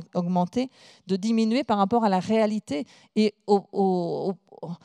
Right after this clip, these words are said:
enfin, au cas de contact avec une araignée qui va venir vers nous, nous attaquer, ça n'existe que dans les films, ça.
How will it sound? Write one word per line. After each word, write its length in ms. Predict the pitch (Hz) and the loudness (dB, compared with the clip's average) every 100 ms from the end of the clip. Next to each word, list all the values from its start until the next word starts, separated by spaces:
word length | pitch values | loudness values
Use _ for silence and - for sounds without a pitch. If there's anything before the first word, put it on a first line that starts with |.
| _ _ _ | _ _ _
enfin, 180 | 190 | 0
au 200 | 160 170 | 0 2
cas 200 | 196 254 | 2 4
de 140 | 226 196 | 4 2
contact 560 | - 285 - 254 - | -4 -6 -2 -4 -2
avec 220 | 185 185 214 | -2 -2 -2
une 100 | 196 | 0
araignée 640 | 208 226 220 220 196 170 - | 0 0 0 0 0 -2 -8
qui 160 | 196 | -4
va 120 | 180 | -2
venir 220 | 208 240 233 | 0 0 0
vers 200 | 220 214 | 0 2
nous, 140 | 220 | 2
nous 180 | 202 196 | 0 0
attaquer, 320 | 196 214 330 | 0 -2 -2
ça 140 | 294 | -4
n'existe 440 | 233 226 262 - 254 | -2 0 -4 -6 -6
que 100 | 285 | -4
dans 160 | 262 | -4
les 100 | 269 | -4
films, 340 | 269 320 277 170 | -4 -6 -2 -4
ça. 220 | - 156 | -2 -6